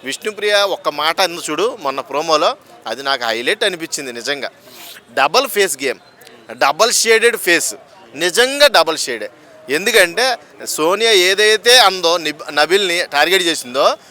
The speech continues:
అదే టార్గెట్ తీసుకొచ్చి వీడు నిఖిల్ చెప్పడం, డిస్కస్ చేసుకున్నారు కాదంట్లా.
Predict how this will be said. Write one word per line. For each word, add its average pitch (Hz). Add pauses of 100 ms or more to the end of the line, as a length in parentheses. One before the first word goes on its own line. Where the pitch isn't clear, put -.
(180)
అదే 214
టార్గెట్ 247
తీసుకొచ్చి 208
వీడు 165 (220)
నిఖిల్ 190
చెప్పడం, 160 (720)
డిస్కస్ -
చేసుకున్నారు 233
కాదంట్లా. 165